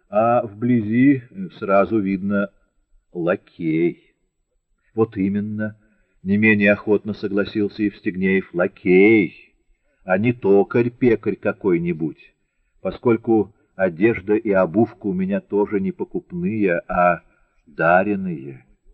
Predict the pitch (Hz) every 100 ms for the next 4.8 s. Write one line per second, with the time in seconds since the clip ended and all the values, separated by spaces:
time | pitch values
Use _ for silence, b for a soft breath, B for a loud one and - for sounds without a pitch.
0 | _ _ _ _ _ 80 82 85 - 95
1 | - 104 98 104 104 - 87 82 101 -
2 | _ _ _ _ _ _ _ _ _ -
3 | 87 78 - 135 - 135 160 147 143 -
4 | 123 113 107 101 98 139 165